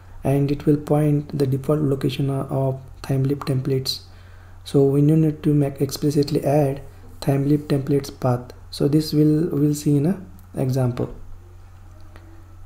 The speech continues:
Next, we create a Thymeleap template page to display a data on a browser, and next we will finally run the application and we'll see the demo. So these are the steps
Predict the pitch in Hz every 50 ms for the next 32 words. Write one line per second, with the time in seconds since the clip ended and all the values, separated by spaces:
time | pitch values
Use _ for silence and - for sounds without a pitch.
0 | - - 160 156 165 180 175 - - - - - - - 156 156 160 156 156 -
1 | - 151 165 170 165 156 160 160 165 156 156 - - 143 139 139 143 143 - -
2 | 143 135 131 139 139 135 - - 139 143 156 165 160 - - - - - - -
3 | - - - - - - - 143 143 127 131 131 131 - - - 147 143 147 143
4 | 139 143 - - - - - - - - - - 131 127 127 131 135 139 139 139
5 | 139 143 143 143 131 127 127 135 131 131 131 131 131 147 175 196 - - - -
6 | - - 143 139 143 143 147 151 151 151 - - - - - - - - - -
7 | - - - - - - - - - - - - 147 139 143 143 139 143 139 135
8 | - - 143 165 170 160 147 143 143 139 143 139 139 139 139 135 - 151 139 -
9 | 139 131 - 147 143 160 185 180 160 147 139 139 135 135 135 131 131 - 135 135
10 | 175 190 139 127 120 120 120 123 - - - - 143 151 151 160 160 156 165 160
11 | 160 147 156 151 - - - 175 196 - - - -